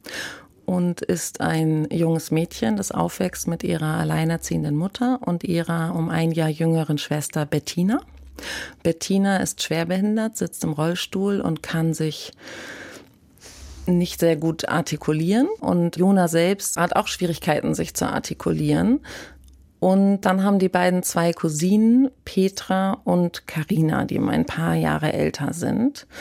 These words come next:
Und bei Juna stellt sich heraus, dass sie ein großes Talent zum Malen hat.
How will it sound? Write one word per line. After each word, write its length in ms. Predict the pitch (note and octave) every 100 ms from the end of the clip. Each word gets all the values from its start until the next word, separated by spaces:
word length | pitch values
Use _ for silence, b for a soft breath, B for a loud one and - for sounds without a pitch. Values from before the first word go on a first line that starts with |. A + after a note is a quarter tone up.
| B B B B -
Und 500 | F3+ F3 E3+ - -
bei 140 | E3
Juna 800 | D3+ F3+ C#4 A#3+ F#3 F#3+ A3+ A#3 -
stellt 520 | - - - F3 G#3+
sich 220 | G#3+ G3+ F#3
heraus, 460 | F3 E3 F3+ F#3+
dass 200 | - F3
sie 80 | F#3+
ein 160 | F3 E3
großes 840 | - F3 G3 G3+ F#3+ F#3 - - _ _ _ - -
Talent 520 | - E3+ D#3+ E3+ F3+
zum 220 | - E3+ D#3+
Malen 500 | D#3+ E3+ D#3 D3 C3+
hat. 300 | D3+ -